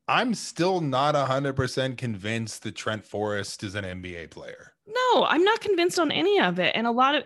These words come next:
Speaker 2: you know, we saw a lot of growth from George Niang throughout the season, but his minutes were cut shorter. And when you're not expanding the roster, then he's not gonna develop anymore. It's not surprising to me that he wasn't really ready for the playoffs.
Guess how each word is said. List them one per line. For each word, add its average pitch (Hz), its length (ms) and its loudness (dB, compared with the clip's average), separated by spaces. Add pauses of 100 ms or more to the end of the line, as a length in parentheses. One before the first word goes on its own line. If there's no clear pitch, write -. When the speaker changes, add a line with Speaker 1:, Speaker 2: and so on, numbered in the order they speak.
(320)
Speaker 2:
you 254 80 -2
know, 220 140 2
we 226 160 0
saw 226 340 4
a - 20 4
lot 233 180 4
of 214 80 -2
growth 202 340 0
from 196 240 -4
George 196 360 -4
Niang 202 380 -2
throughout 202 300 -6
the 214 40 -8
season, 214 460 0
but 170 140 0
his 165 180 -2
minutes 294 260 2
were 185 100 0
cut - 200 -6
shorter. 139 460 -6 (100)
And 160 440 0
when 170 280 0
you're 165 140 2
not 165 240 2
expanding 190 440 -2
the 185 80 2
roster, 208 600 -2
then 185 320 -2
he's 208 340 -2
not 196 240 -4
gonna 202 240 -4
develop 226 400 0
anymore. 160 300 -4
It's 175 160 -2
not - 160 -6
surprising 277 480 2
to 220 80 0
me 180 160 2
that 175 120 0
he 190 120 0
wasn't 175 300 0
really 175 180 0
ready 160 240 -2
for 156 100 -12
the 160 100 -8
playoffs. 160 520 0